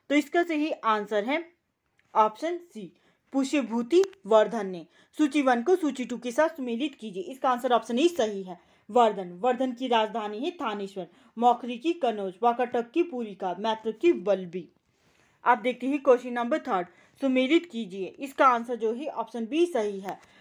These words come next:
वर्धन। वर्धन वंश के संस्थापक है पुष्यभूति, मौखरी के ईशान वर्मा, वाकाटक के विंध्य शक्ति और मैत्रक के थे भटारक।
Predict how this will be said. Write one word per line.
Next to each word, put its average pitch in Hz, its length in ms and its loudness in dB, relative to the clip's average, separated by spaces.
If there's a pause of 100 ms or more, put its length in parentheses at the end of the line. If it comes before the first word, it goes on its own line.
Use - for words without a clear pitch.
(140)
वर्धन। 208 440 4 (380)
वर्धन 262 460 6
वंश 269 280 -2
के 269 100 -12
संस्थापक 220 580 -6
है 349 60 2
पुष्यभूति, 220 800 -8 (360)
मौखरी 247 380 2
के 277 120 -6
ईशान 247 540 0
वर्मा, 196 420 -4 (1600)
वाकाटक 240 640 4 (140)
के 381 160 -2 (1160)
विंध्य 247 360 4
शक्ति 214 520 -6 (160)
और 226 320 2 (100)
मैत्रक 226 380 0
के 220 260 -2
थे 320 60 -2
भटारक। 220 680 -2